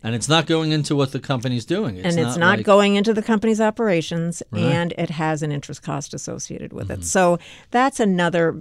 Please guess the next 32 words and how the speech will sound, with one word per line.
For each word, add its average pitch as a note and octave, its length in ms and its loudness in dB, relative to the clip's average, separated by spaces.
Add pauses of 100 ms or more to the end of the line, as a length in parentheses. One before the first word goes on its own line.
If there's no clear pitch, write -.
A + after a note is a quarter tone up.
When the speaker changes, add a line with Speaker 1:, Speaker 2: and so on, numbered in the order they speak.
Speaker 2:
you F3 80 -2
know, D3 180 -4
piece - 360 -8
of D3+ 80 -8
the D3 100 -6
puzzle C#3+ 400 -6
that C3+ 340 -10 (100)
I D3+ 120 -4
think D3 260 -8
is C#3+ 240 -8
worth C#3 280 -8
Speaker 1:
S-, - 260 -12
Speaker 2:
examining. C#3+ 540 0
Speaker 1:
So, F#3 800 0
so, - 60 -16
uh, - 100 -16
we F3 180 -2
talked F3+ 280 -2
earlier D#3+ 320 2
about B2+ 340 -2
R B2 180 -4
J A#2+ 180 -4
R A#2+ 100 -2
Nabisco. A#2 720 -2 (380)
When D#3 440 0
you D3 220 -2
look F3+ 300 0
at G#3+ 120 -4
the D3+ 160 -2
history C3 720 -4
of A2+ 320 -6
the G#2+ 160 -8